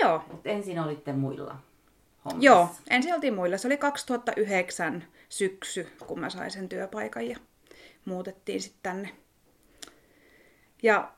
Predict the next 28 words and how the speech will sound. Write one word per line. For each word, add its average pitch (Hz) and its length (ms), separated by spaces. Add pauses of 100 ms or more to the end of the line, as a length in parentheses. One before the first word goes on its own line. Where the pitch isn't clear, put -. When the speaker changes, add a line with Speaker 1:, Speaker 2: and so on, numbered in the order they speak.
Speaker 1:
viisi 233 300
vuotta 240 420
ehin 208 320
olla 185 200
siinä 180 460 (260)
Pyhätunturi 185 640
Oy:llä. 190 520 (680)
Ja - 160 (100)
jäin 185 260
sitten 233 360
äitiyslomalle 185 920
ja - 180 (200)
siitäpä 196 500
eteenpäin 180 480
oikeastaan 175 460
sitten - 260
alettiin 185 360
panostaa 196 440
enempi 190 260
tähän 190 260
omaan 190 260 (220)
yritykseen. - 520 (300)
Speaker 2:
Eli 202 380
teillä 226 300
on 185 140 (160)
oma 196 580 (120)
Lucky 185 340
Ranch 139 440